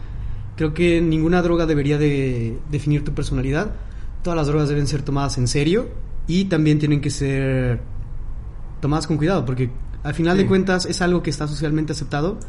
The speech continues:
Speaker 1: que, bueno, por lo menos el, el consumo del alcohol, del tabaco, está socialmente aceptado, pero que son drogas que te hacen mucho daño,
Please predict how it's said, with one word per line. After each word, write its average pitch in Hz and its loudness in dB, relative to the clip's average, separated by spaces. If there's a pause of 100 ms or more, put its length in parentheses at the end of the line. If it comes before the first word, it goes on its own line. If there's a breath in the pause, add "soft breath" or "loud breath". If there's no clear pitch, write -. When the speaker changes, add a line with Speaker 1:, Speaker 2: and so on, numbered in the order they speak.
(540 loud breath)
Speaker 1:
que, 131 0
bueno, 151 4
por 143 -2
lo 135 0
menos 139 0
el, 143 0
el 139 -2
consumo 139 0
del 131 0
alcohol, 135 -2
del 120 0
tabaco, 131 -2 (240 loud breath)
está - -4
socialmente 165 -2
aceptado, 151 -2
pero 131 -2
que 127 -4
son 147 -2
drogas 151 -2
que - -8
te - -6
hacen 156 -4
mucho 196 -2
daño, 170 0